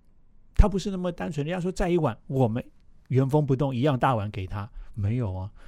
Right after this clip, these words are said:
他第二碗应该喝不了那么多，也不需要那么多，于是第二碗减量、加温。加温怎么样？你要喝的时候能够一，一下灌下去吗？不会。而这时候已经没那么渴了，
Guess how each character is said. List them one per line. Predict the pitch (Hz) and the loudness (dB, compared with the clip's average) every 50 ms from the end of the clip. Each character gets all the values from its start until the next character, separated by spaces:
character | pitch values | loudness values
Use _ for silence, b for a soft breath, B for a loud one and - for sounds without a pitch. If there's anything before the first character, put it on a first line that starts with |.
| b b | b b
他 | - 135 | 0 2
第 | 123 - 165 | 2 4 4
二 | 165 | 4
碗 | 135 104 101 | 4 2 0
应 | 113 | 0
该 | 113 120 | -2 -2
喝 | 110 - 120 | -2 -2 -2
不 | 107 | -2
了 | 113 92 95 | -2 -2 -2
那 | 104 | -4
么 | 104 101 101 | -4 -6 -4
多， | 98 110 104 | -4 -4 -4
也 | 104 98 | -4 -4
不 | 95 - - | -4 0 -2
需 | 120 - - | 0 0 0
要 | 123 117 | -2 0
那 | 117 117 | 0 -2
么 | 104 107 | -4 -4
多， | - 107 104 107 - - b b b | -4 -4 -6 -6 -8 -12 b b b
于 | b 127 123 | b 0 0
是 | |
第 | 110 - 123 127 | 2 2 0 0
二 | 117 | 0
碗 | 101 95 101 - - | -2 -4 -8 -8 -4
减 | - 131 95 92 | -4 -4 -2 -2
量、 | 104 127 143 123 101 - - - - - - - - _ - - - - | -2 -2 -2 -2 -4 -10 -16 -20 -20 -20 -20 -20 -20 _ -20 -20 -20 -12
加 | - - 131 113 113 113 | -4 0 2 2 2 2
温。 | 110 113 110 107 107 - - - - - - - | 2 0 -2 -4 -6 -10 -14 -20 -20 -20 -18 -6
加 | - - 151 156 | 0 2 2 4
温 | 160 170 180 170 | 4 2 2 0
怎 | 127 107 | -2 -2
么 | 117 | -2
样？ | 131 127 123 - - - - - - - - - | -2 -4 -6 -8 -16 -20 -20 -20 -20 -20 -12 -4
你 | - 123 | 0 2
要 | 139 143 | 2 2
喝 | - - 156 | 4 4 4
的 | 147 131 | 4 4
时 | 110 | 2
候 | 127 123 | 0 0
能 | 110 110 120 | -2 -2 -2
够 | 135 127 | -2 -2
一， | 127 110 - - | -4 -4 -6 -8
一 | - | -6
下 | 113 - 143 | -2 0 0
灌 | 117 - 131 113 | 0 0 -2 -2
下 | 113 117 107 | -2 -2 -4
去 | - - 120 | -4 -6 -6
吗？ | 101 98 95 - | -6 -6 -8 -8
不 | - 117 | -8 -10
会。 | 98 - - 101 90 98 | -6 -4 -4 -4 -4 -4
而 | - 180 | -2 -2
这 | 175 165 220 | 0 0 0
时 | - - 170 | 0 0 0
候 | 143 | -2
已 | 113 | 0
经 | 123 143 | -2 -2
没 | 139 117 113 123 | -4 -2 -2 -2
那 | 156 | -2
么 | 160 143 | -2 -2
渴 | - - - - 104 87 | -2 -4 -4 -6 -6 -6
了， | 87 90 | -8 -12